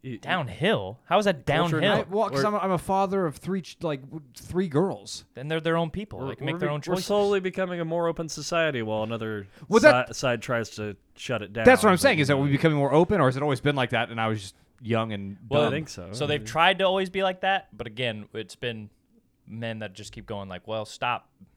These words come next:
Speaker 2: being sec-, stop being like that." <laughs>
Speaker 3: Okay, so it was, so when we were younger, it was like that.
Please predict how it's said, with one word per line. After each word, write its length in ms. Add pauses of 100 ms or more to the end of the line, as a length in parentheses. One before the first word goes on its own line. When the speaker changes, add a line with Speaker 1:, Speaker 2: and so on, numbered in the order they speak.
(320)
Speaker 2:
being 220
sec-, 300 (240)
stop 260
being 220
like 200
that." 220 (340)
<laughs> 80 (840)
Speaker 3:
Okay, 180
so 160
it 60
was, 200
so 100
when 160
we 100
were 140
younger, 300
it 100
was 200
like 200
that. 180